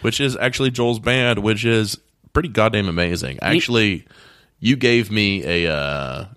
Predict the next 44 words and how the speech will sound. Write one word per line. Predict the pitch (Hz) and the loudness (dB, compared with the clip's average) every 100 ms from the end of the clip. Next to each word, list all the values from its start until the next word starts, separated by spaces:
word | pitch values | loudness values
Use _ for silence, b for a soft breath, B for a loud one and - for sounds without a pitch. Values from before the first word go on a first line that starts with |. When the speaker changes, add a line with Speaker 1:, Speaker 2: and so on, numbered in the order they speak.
| - | -4
Speaker 1:
copy, | 104 101 87 73 | -2 -2 -4 -6
like | 69 82 | -4 -6
a | |
vinyl | 78 82 98 82 - 107 170 | -4 -2 0 -2 -6 -10 -4
Speaker 2:
Oh | 196 | -2
yeah, | 180 180 | 0 0
Speaker 1:
of, | 101 | 0
Speaker 2:
that's, | 104 156 | -2 -2
Speaker 1:
of | 104 | -2
Speaker 2:
that's, | 175 170 95 | 0 -2 -2
Speaker 1:
yours | |
with | 165 | -2
Speaker 2:
that's | 185 208 | -2 0
where | 196 185 | 0 2
this, | 170 143 | 0 -2
Speaker 1:
Cineray. | 143 147 131 | -2 -2 -2
Speaker 2:
the, | 147 147 | -2 -2
the, | 147 147 | 0 -2
the | 135 147 139 | 0 0 2
intro | 156 165 | 0 0
track | 139 151 110 | 0 0 -2
came | - 151 147 | 0 0 0
from. | 131 143 131 127 123 | 0 0 2 0 0
Uh, | 101 127 123 | 0 0 2
one | 131 | 0
of | 123 | 0
our | 120 | 0
tracks | - 127 - | 0 -2 -2
we | |
did | 127 123 | 0 2
on | 120 | 4
that. | 123 | 2
It | 120 | 2
was | 120 | 0
a | 117 | 0
twelve | 135 127 | 0 0
inch | 127 123 | 0 0
with | 131 | -2
a | 120 | -2
band | 120 120 123 | 0 0 0
from, | - 120 117 - | -2 -4 -4 -6
uh, | 110 95 90 | -6 -4 -6
Seattle | - 120 113 117 | -4 -2 -2 -4
slash | - 87 104 | -6 -4 -4